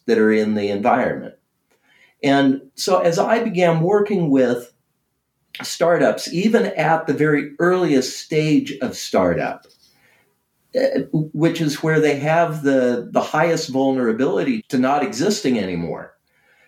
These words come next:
it's important for me to help those entrepreneurs, those founders, to learn how to i-, inoculate themselves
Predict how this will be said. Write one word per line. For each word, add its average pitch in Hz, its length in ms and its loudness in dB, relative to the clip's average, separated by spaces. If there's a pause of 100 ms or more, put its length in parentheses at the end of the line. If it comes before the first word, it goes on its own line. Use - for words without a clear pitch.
(540)
it's 156 220 2
important 185 440 2
for 143 240 0
me 160 360 2
to 117 100 -2
help 147 580 -6
those 147 540 0
entrepreneurs, 104 960 -2
those 147 280 2
founders, 101 800 -2 (440)
to 123 120 -6
learn 135 480 2
how 123 500 0
to 113 640 0 (1300)
i-, - 400 -10
inoculate 135 840 2
themselves 110 800 0